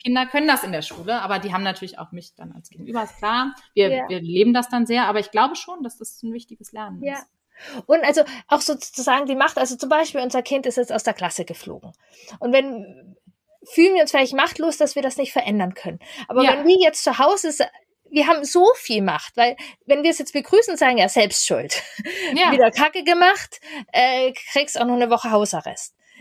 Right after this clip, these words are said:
Speaker 2: Das hat
Speaker 1: Genau.
Speaker 2: so viel Macht. Wenn wir aber zu Hause sind und sagen, "Oh Mensch, tut mir leid, was ist denn da passiert?"
Speaker 1: Mhm.
Speaker 2: So, äh, "Du bist okay, es tut mir leid,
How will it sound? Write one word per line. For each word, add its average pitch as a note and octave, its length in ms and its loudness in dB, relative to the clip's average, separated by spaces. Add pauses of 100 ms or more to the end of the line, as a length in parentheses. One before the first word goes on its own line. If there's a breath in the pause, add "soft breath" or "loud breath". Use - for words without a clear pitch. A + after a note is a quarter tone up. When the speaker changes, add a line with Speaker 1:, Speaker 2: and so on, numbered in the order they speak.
Speaker 2:
Das C4 140 -4
hat D#4 220 4
Speaker 1:
Genau. A#3 200 -4
Speaker 2:
so F4+ 220 4
viel F4+ 200 4
Macht. C4 320 0
Wenn C4 160 -2
wir D#4 140 2
aber B3 140 -2
zu B3+ 160 -6
Hause F4 280 4
sind A3 320 -4
und A3 100 -8
sagen, A3+ 200 -4
"Oh A#3 40 -6
Mensch, A#3 240 -10
tut - 160 -14
mir G#3 120 -8
leid, C4 340 -8 (180)
was - 140 -20
ist A#3+ 140 -14
denn - 20 -20
da A3+ 120 -10
passiert?" C#4 500 -2 (540)
Speaker 1:
Mhm. A3+ 300 -6 (160)
Speaker 2:
So, F#3+ 380 0 (220)
äh, A3 380 4 (400)
"Du E4+ 100 4
bist D4+ 200 0
okay, F4+ 460 4 (140)
es - 100 -18
tut F4+ 220 2
mir C#4+ 100 4
leid, D#4 400 4